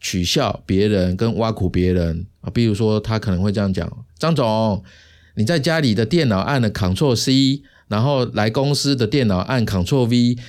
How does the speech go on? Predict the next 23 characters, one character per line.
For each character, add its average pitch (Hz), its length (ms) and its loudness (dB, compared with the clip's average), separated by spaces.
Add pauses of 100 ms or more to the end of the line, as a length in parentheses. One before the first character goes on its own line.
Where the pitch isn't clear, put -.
(120)
这 - 120 -2
样 160 120 2
是 160 140 0
不 165 160 0
行 107 260 0
的， 101 440 2
多 160 180 0
贵 170 160 0
的 123 100 0
电 135 220 2
脑 90 140 2
都 120 120 0
不 120 220 0
行。” 85 520 -2 (360)
哦， 95 180 -2
这 143 80 -2
种 110 160 -2
挖 123 160 0
苦 117 160 -2
别 98 240 2
人， 110 160 2 (200)
<laughs> - 180 -4
拿 104 200 0